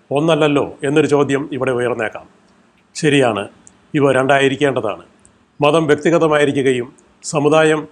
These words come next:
വ്യക്തികളുടെ സാമൂഹിക അസ്തിത്വത്തിന് അടിത്തറയായിരിക്കുകയുമാണ് വേണ്ടത്. പക്ഷേ ഇപ്പോൾ അങ്ങനെയല്ല എന്നതാണ് വസ്തുത. ഏതൊരു മതത്തിനും മേൽ കടന്നുകൂടുന്ന പൗരോഹിത്യത്തിൻ്റെ കൈപ്പിടിയിൽ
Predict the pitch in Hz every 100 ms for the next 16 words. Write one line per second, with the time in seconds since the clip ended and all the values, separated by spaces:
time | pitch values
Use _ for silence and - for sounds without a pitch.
0 | _ _ 147 143 170 170 151 156 151 143
1 | 151 151 156 170 139 127 165 170 143 127
2 | 101 - _ - 156 156 165 160 160 160
3 | 151 156 143 135 123 123 110 101 - _
4 | _ _ _ _ 156 - 143 135 - _
5 | _ _ - 139 151 143 139 156 147 156
6 | 175 135 139 131 117 110 - 101 98 _
7 | _ _ _ - - 147 170 180 160 156
8 | 156 170 160 160 151 147 156 147 143 135
9 | 131 - _ _ - 143 151 165 165 147
10 | 143 147 147 139 143 143 143